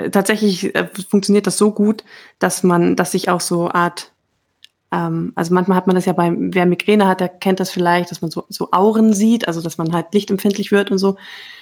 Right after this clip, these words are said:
Ähm, das hatte ich halt auch. Ähm, bei anderen Schmerzen kommt es immer drauf an, ist es was, was relativ leicht vorstellbar ist. Zum Beispiel, wenn mir suggeriert wird,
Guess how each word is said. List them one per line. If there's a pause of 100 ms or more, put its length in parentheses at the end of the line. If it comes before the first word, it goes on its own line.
(360)
Ähm,
das
hatte
ich
halt
auch. (880)
Ähm, (1200)
bei
anderen
Schmerzen
kommt
es
immer
drauf
an,
ist
es
was,
was
relativ
leicht
vorstellbar
ist.
Zum
Beispiel,
wenn
mir
suggeriert
wird,